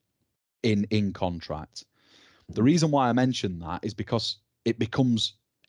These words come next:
ever more important to make sure that your business relationship is completely spelled out. Because if all, if, if anything goes wrong, it's not a limited company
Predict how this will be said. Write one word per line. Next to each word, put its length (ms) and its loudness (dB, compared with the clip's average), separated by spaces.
ever 300 0
more 420 0
important 680 -4
to 100 -4
make 280 0
sure 380 -2
that 160 -4
your 180 2
business 400 -2
relationship 840 -2
is 120 -2
completely 460 0
spelled 360 0
out. 260 -2
Because 240 -2
if 140 0
all, 260 4
if, 180 0
if 140 -2
anything 380 2
goes 320 2
wrong, 420 -2
it's 180 -6
not 120 0
a 40 0
limited 440 2
company 600 -4